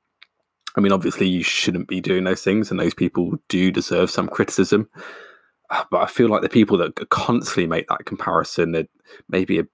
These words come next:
bit too keen to kind of have a, a clap for doing the right thing. Uh, my next stereotype, I have the positivity spreaders. These are the people that are constantly sharing reassuring memes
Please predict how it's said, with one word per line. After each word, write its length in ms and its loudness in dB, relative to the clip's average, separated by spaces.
bit 280 2
too 300 2
keen 420 0
to 120 -8
kind 280 -2
of 80 0
have 240 -4
a, 200 0
a 80 -2
clap 440 -4
for 340 0
doing 240 0
the 100 -4
right 240 -2
thing. 260 -2
Uh, 120 0
my 140 2
next 220 2
stereotype, 420 2
I 60 -2
have 200 -2
the 140 6
positivity 920 0
spreaders. 500 -2
These 240 4
are 20 -4
the 100 2
people 380 2
that 120 0
are 100 -12
constantly 440 0
sharing 500 2
reassuring 960 4
memes 520 0